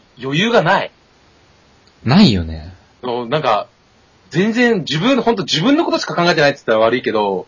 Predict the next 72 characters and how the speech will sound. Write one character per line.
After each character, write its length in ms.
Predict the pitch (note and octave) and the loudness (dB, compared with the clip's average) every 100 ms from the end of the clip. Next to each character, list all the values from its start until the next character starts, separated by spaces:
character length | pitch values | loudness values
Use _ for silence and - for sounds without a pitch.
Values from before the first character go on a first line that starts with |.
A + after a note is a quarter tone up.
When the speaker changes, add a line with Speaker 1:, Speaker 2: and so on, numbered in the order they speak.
| - | -2
Speaker 2:
う 80 | G2+ | 0
ん。 400 | G2+ F#2+ F2 F#2+ - - - - - | 2 0 -2 -10 -18 -20 -20 -20 -6
Speaker 1:
と 100 | D#3 | 2
り 80 | F#3 | 4
あ 40 | B3 | 4
え 40 | |
ず 140 | D#3+ F#3 | 2 2
エ 220 | A3 A#3+ | 4 4
ー 40 | |
ブ 100 | C4 | 4
イ 40 | F3+ | 2
の 80 | |
真 240 | C3 C3+ D#3 | 2 2 2
似 60 | |
を 200 | D#3+ D3+ | 4 2
し 200 | D3+ - | 0 -2
よ 80 | E3+ | -2
う 40 | D#3 | -4
と 80 | |
し 60 | - | -8
か 80 | G2 | -6
思 140 | A2+ | -2
わ 100 | A2+ | 0
な 60 | G2 | -2
い 40 | |
も 60 | D#2+ | -8
ん。 20 | D2+ _ - - - - | -20 _ -20 -20 -20 -6
Speaker 2:
そ 360 | - - F#3 | 0 2 2
う 20 | A#2+ | 2
だ 100 | G#2+ | 2
ね。 80 | D#3+ | 4
で 60 | |
も 160 | E3 C3 | 6 6
俺 120 | F#3+ | 6
は 60 | F#3+ | 6
割 240 | F#3 F3+ | 4 2
と 80 | E3+ | 2
時 180 | - A#2+ | 2 2
間 220 | G3 G#3 | 4 4
を 60 | G3 | 4
気 80 | |
に 80 | F3+ | 2
す 120 | F3 | 0
る 60 | E3+ | -4
か 120 | - | -10
な。 120 | - - - - - _ _ - | -18 -20 -20 -20 -20 _ _ -6
Speaker 1:
あ、 100 | C3+ | 0
長 240 | D#3 F3+ | 2 2
く 100 | D3+ | 0
し 100 | A2 | -6
よ 120 | A2 G2+ | -6 -6
う 20 | |
っ 20 | |
て 140 | - | -12
い 120 | F2 E2+ | -14 -14
う。 80 | - _ A2+ | -20 _ 0
Speaker 2:
う 60 | |
ん。 560 | A2 G#2 F#2+ F2 E2+ B1+ - _ _ | 2 2 0 -2 -6 -12 -20 _ _
Speaker 1:
そ 120 | - | 0
れ 100 | C4+ | 4
は 240 | E4+ D4+ D#4 | 4 4 4
あ 60 | |
る 120 | E4 - | 2 0
け 120 | B2+ | -2
ど、 420 | B2+ A#2+ G#2 F#2 | -2 -2 -2 -6
Speaker 2:
う 60 | G2+ | -4
ん。 460 | G2 F2+ E2+ E2+ F#2+ - _ _ _ _ _ - | -2 -2 -4 -8 -12 -18 _ _ _ _ _ -2
Speaker 1:
だ 100 | G3+ | 2
か 80 | |
ら 40 | |
っ 20 | |
て 60 | G#3 | 2